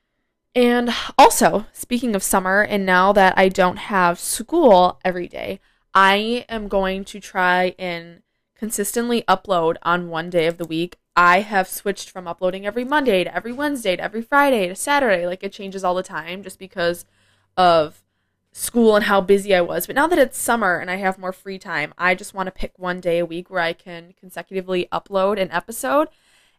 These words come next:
And I'm gonna do a poll on my Instagram at Chronicles of the Teenage Brain.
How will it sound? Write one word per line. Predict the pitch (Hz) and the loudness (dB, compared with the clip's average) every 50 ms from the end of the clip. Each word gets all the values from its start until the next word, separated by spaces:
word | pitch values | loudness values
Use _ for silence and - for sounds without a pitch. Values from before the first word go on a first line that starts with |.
| _ | _
And | - 196 202 202 196 196 - | -2 0 2 2 2 2 4
I'm | 190 196 202 202 | 4 4 4 2
gonna | 202 208 214 | 2 0 2
do | 202 220 214 | 4 4 4
a | 208 202 | 4 4
poll | 208 - - - 208 202 196 196 196 | 2 -2 -2 4 6 8 8 8 6
on | 196 - - 202 196 | 4 2 0 -2 0
my | 190 190 | 0 0
Instagram | 190 180 185 190 190 - - 202 196 190 185 180 175 180 180 185 196 _ _ _ _ _ _ _ _ _ _ _ - | -2 -2 -4 -6 -8 -6 -4 -4 -4 -2 -4 -4 -4 -4 -6 -6 -8 _ _ _ _ _ _ _ _ _ _ _ -2
at | 185 185 185 185 - - _ _ | 2 2 4 2 2 0 _ _
Chronicles | _ - 208 196 196 196 208 202 | _ -2 0 0 0 -2 -4 -4
of | 196 196 | -2 -2
the | 196 | -4
Teenage | 190 202 208 190 185 180 185 - | -2 -2 -2 -2 -2 -4 -2 0
Brain. | 180 180 175 170 170 170 175 | 2 2 2 2 -2 -6 -10